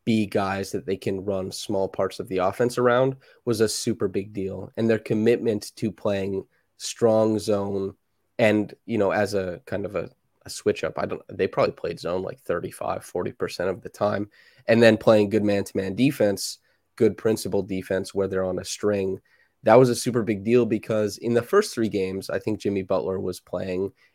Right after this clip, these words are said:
as he often does when he's healthy in the playoffs, an extremely wonderful brand of basketball where he looks like a top five player in the world. And as you could see by the end of this series, where there's a lot of pump fakes,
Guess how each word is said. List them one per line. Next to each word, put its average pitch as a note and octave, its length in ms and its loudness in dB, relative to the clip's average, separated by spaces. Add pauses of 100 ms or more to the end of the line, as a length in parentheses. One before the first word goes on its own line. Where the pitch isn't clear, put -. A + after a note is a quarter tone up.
as G#2+ 180 2
he A2+ 100 4
often G2+ 320 2
does G2+ 280 0
when G2 120 0
he's F2+ 160 -4
healthy A2 360 2
in G2 240 -2
the F#2 80 -2
playoffs, F#2+ 540 -2 (320)
an G2+ 100 0
extremely G#2 840 0
wonderful G2 520 -2
brand F#2+ 320 -2
of G2+ 120 -10
basketball G2+ 520 2
where G2 120 0
he G2+ 160 -4
looks F#2+ 280 -4
like F#2 140 -6
a F2+ 40 -4
top - 320 -4
five F2+ 260 -2
player F#2+ 320 -2
in F#2 120 -4
the F2+ 60 -4
world. A2+ 420 4 (440)
And A#2 400 6 (200)
as A#2 200 4
you A#2 80 2
could A2+ 180 0
see A#2 240 0
by G#2 180 2
the G2+ 120 2
end A#2 140 2
of G2 80 -4
this G#2 200 -2
series, F#2+ 520 -4 (600)
where G#2+ 340 6
there's G#2 220 -2
a G2 60 -2
lot G#2 140 0
of - 160 -8
pump G#2+ 240 0
fakes, G2 400 -4